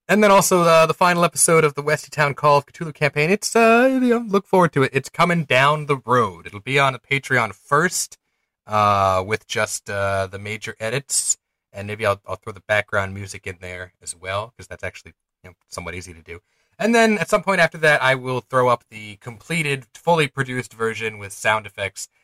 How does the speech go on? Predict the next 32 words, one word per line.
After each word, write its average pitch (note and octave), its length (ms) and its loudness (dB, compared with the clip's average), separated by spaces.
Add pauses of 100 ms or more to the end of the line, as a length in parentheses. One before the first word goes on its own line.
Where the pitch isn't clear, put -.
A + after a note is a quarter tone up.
(160)
and F#2+ 120 -10
that F#2+ 100 -8
will F#2+ 100 -12
go F2+ 240 -12
up, F#2 300 -4 (400)
uh, F2+ 260 -2
on G2 180 -4
the A2+ 60 -12
main C#3+ 300 -6
feed G2+ 380 -10 (320)
probably, C#3+ 540 0 (300)
uh, A#2 260 2
a A#2 60 -2
while A#2+ 360 2
after A#2 320 -4
that. F2+ 360 -10
But - 180 -10
both B3 220 2
will E3 80 -10
take D#3 240 -2
me B2+ 100 -2
a B2+ 40 -2
while. C3+ 380 2
I'm, D#3+ 320 2
I'm D3+ 240 0
so, F3 460 -2
I'm D#3 180 0
so F3 180 -2
very E3+ 260 2
busy. C#3 440 -4
I'm A#2 100 -4
so, D#3+ 220 -2